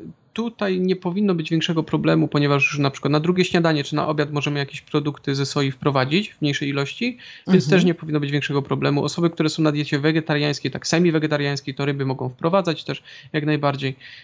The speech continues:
Speaker 1: E, więc tutaj, e, raczej większego problemu być nie powinno.
Speaker 2: Czy ryby tłuste też mogą być?
Speaker 1: Mogą być i przede wszystkim, żeby one były, ponieważ mamy tam
Speaker 2: Mhm.
Speaker 1: kwasy omega trzy.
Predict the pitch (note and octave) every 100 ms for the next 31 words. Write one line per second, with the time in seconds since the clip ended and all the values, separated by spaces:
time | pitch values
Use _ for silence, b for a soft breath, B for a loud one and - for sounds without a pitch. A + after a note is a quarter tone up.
0 | B D3 D3 D3 C#3+ D3 D#3 D#3 - D3+
1 | C#3+ C#3 - - - - F#3 - F3 E3+
2 | - F#3 E3+ D#3+ E3 D3+ D3+ D3 C#3+ -
3 | C3+ C3+ B2 - - - - _ _ -
4 | B B B - F3 D#3+ D#3+ E3+ D#3 -
5 | D#3 C#3+ C#3+ - D3+ D#3+ E3 G#3 C#4+ -
6 | _ _ _ _ _ _ _ _ C#3+ C#3
7 | C#3+ C#3+ C3 C#3 C#3 - - C#3 C3+ B2+
8 | - C3 C3+ C3+ B2+ C3+ C#3 D3 D3+ C#3
9 | C#3 C3+ - C#3+ C3+ C#3+ C3+ - D#3+ -
10 | D3 D#3 C#3+ C#3+ D3 C#3+ C#3 - - D3+